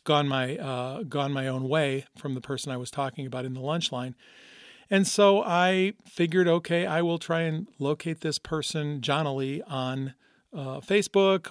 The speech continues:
or something like that and see if we can connect after the conference is done, and maybe there's something that we might be able to do together." So I didn't think much more about it, and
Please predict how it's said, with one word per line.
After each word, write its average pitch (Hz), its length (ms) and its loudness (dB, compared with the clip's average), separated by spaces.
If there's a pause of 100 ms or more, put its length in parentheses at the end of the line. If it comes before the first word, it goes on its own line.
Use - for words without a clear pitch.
(100)
or 160 120 2
something 156 320 -2
like 147 220 -4
that 143 420 -2
and 135 380 -6
see 139 220 -4
if 135 120 -6
we 139 80 -6
can 135 160 -10
connect 127 560 -8
after 127 300 -8
the 127 60 -10
conference 139 720 -6 (400)
is 127 220 -4
done, 175 340 2
and 143 180 -4
maybe 131 220 -4
there's 127 240 -6
something 127 340 -8
that 127 120 -10
we 127 220 -10
might 120 300 -10 (220)
be 120 160 -6
able 120 140 -10
to - 120 -16
do 190 140 -2
together." 143 400 0 (960)
So 214 500 6
I 196 100 2
didn't 202 180 2
think 220 180 -2
much 185 220 0
more 170 140 4
about 175 340 2
it, 156 160 4 (120)
and 151 520 -2